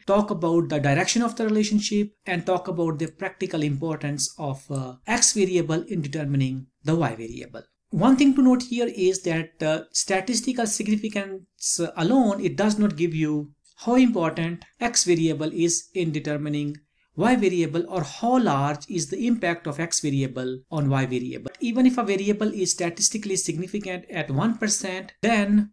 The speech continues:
it doesn't mean that it has, uh, an important and, uh, large impact on Y. That's number two.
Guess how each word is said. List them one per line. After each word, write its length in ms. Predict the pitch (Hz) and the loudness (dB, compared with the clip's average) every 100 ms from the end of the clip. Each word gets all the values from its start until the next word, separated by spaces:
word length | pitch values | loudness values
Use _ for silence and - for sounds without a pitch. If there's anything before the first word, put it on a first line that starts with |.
| _ | _
it 160 | - _ | -20 _
doesn't 300 | 220 240 208 | 2 4 4
mean 240 | 190 185 | 2 -2
that 380 | 147 139 143 139 | 0 2 2 -2
it 140 | 190 175 | -6 -4
has, 480 | 143 135 135 - 147 | -4 -2 0 -2 -2
uh, 240 | 131 135 - 190 - _ _ _ | -4 -6 -8 -10 -10 _ _ _
an 100 | 170 | -2
important 580 | 175 170 202 208 214 208 | -2 0 0 2 2 0
and, 340 | 185 160 160 151 | -2 -2 -2 -2
uh, 160 | 151 147 _ | -4 -6 _
large 360 | 156 175 190 - | -4 -2 -2 -4
impact 560 | 190 135 131 127 - | -6 -4 -4 -6 -8
on 200 | 127 120 | -12 -10
Y. 360 | 113 117 113 113 - _ 165 | -10 -10 -12 -20 -20 _ 0
That's 300 | 202 202 180 | 2 2 0
number 220 | 143 120 | 0 -2
two. 240 | - 113 | -6 -8